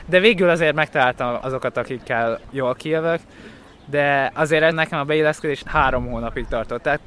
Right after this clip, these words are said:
karácsonyi szünet előtti időszak az mind beilleszkedés volt nekem.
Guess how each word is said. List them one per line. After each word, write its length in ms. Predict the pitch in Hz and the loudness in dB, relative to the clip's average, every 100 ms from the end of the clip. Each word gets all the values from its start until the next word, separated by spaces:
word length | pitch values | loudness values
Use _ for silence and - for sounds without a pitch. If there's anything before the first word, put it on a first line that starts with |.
| - | 0
karácsonyi 640 | 196 190 170 - 160 135 | 4 6 6 2 -4 -6
szünet 400 | 127 160 147 127 | -6 -4 -2 -2
előtti 500 | - 151 151 - 151 | 0 0 0 -4 -4
időszak 380 | 143 143 - 139 | -2 -2 -2 -4
az 120 | 135 | -4
mind 200 | 139 131 | -4 -6
beilleszkedés 680 | 117 110 104 104 120 104 - | -6 -4 -6 -8 -8 -10 -8
volt 220 | 110 104 | -8 -8
nekem. 300 | 110 107 | -10 -10